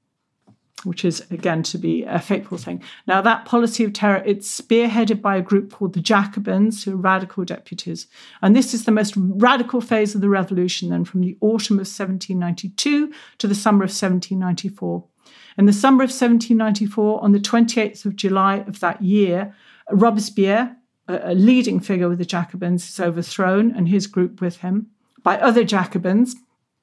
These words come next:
And he is executed. And this leads to, uh, really a, a cutting down of that radical phase of the revolution.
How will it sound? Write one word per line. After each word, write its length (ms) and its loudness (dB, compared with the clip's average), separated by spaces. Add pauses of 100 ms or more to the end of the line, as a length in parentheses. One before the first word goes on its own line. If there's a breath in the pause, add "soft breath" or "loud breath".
(800 loud breath)
And 240 4
he 360 0
is 460 0
executed. 920 -6 (480 soft breath)
And 400 4 (120)
this 340 0
leads 520 2
to, 520 0
uh, 220 -12
really 340 4
a, 160 -4
a 60 -2
cutting 340 2
down 240 2
of 60 -6
that 200 -4
radical 380 0
phase 380 -4
of 60 -6
the 60 -4
revolution. 720 -4